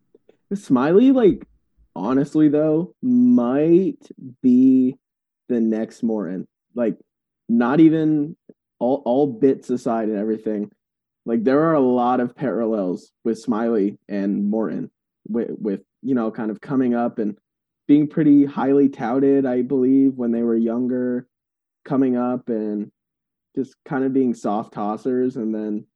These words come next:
they have a season in which they were injured, but when they did pitch, they threw, like, a lot harder than they had throughout their whole careers. And then team takes a bet on them and they go out and, I mean, we'll see with Smyly, but in Morton's case, he,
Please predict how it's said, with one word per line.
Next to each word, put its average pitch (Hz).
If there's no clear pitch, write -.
they 104
have 135
a 147
season 160
in 143
which 143
they 127
were 127
injured, 156
but 127
when 120
they 117
did 127
pitch, -
they 120
threw, 123
like, 110
a 107
lot 107
harder 135
than 123
they 113
had 117
throughout 107
their 107
whole 107
careers. 127
And 117
then 117
team 135
takes 123
a 139
bet 139
on 139
them 151
and 135
they 131
go 113
out 127
and, 127
I 107
mean, 123
we'll 113
see 131
with 117
Smyly, 127
but 107
in 98
Morton's 123
case, 120
he, 117